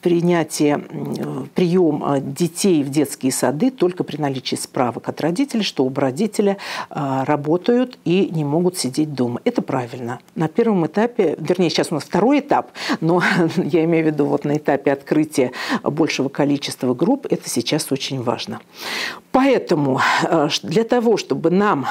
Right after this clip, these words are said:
м, при переходе вот на этот, э, второй этап не получить откат, не получить, э,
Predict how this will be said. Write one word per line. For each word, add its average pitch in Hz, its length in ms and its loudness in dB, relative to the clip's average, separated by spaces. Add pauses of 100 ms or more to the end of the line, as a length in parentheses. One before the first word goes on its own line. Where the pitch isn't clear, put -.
м, 147 460 -2
при 208 220 2
переходе 185 640 2
вот 143 220 -2
на 151 400 2
этот, 175 580 0
э, 151 280 4
второй 175 420 2
этап - 360 -2 (360)
не 170 260 2
получить 208 680 0
откат, 143 540 -2
не 147 160 0
получить, 190 720 0
э, 170 260 4